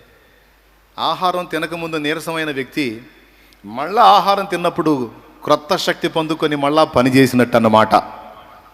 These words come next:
మన ఇంట్లో ధాన్య సమృద్ధి ఉంది, సమృద్ధిగా రైస్ ఉంది, ఏమండి, వండుకోవటానికి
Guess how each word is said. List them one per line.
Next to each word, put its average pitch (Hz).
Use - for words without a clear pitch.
మన 143
ఇంట్లో 175
ధాన్య 165
సమృద్ధి 165
ఉంది, 151
సమృద్ధిగా 160
రైస్ 151
ఉంది, 160
ఏమండి, 151
వండుకోవటానికి 156